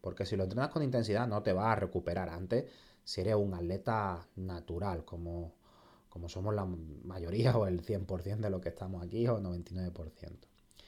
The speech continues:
Y por último, una mala elección de ejercicio, pues, puede estar provocando también esta falta de progreso.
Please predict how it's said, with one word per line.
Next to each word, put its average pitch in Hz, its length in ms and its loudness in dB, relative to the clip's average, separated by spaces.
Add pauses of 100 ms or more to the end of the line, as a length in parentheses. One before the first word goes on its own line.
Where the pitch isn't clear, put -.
(560)
Y 123 120 8
por 127 140 12
último, 170 320 10
una 160 140 4
mala 143 180 8
elección 131 380 8
de 117 80 6
ejercicio, 143 600 2
pues, 98 160 2 (120)
puede 113 180 4
estar 117 280 2
provocando 113 640 2
también 104 500 0 (380)
esta 104 280 -2
falta 104 460 0
de 101 100 2
progreso. 76 500 -6